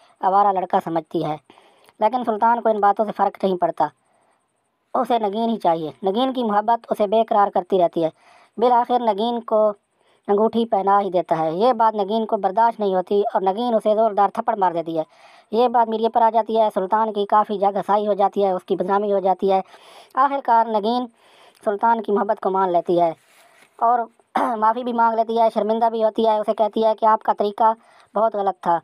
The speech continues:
लेकिन मैं भी मजबूर थी। लेकिन सुल्तान की मोहब्बत को देखकर नगीन को भी उससे मोहब्बत होने लगती है। लेकिन दूसरी जानिब नरमीन ये सब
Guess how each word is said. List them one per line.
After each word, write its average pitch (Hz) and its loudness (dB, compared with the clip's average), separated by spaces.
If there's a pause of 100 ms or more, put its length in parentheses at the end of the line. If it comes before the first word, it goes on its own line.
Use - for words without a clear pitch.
(540)
लेकिन 202 0
मैं 220 2
भी 208 -2
मजबूर 180 -2
थी। 175 2
लेकिन 202 0
सुल्तान 220 0
की 226 -6
मोहब्बत 208 -4
को - -4
देखकर 208 0
नगीन 208 -2
को 220 -2
भी 202 -2
उससे 202 -2 (680)
मोहब्बत 208 -2
होने 196 0
लगती 180 0
है। 170 2 (1800)
लेकिन 226 0
दूसरी 262 0
जानिब 226 2
नरमीन 220 -2
ये 208 0
सब 214 0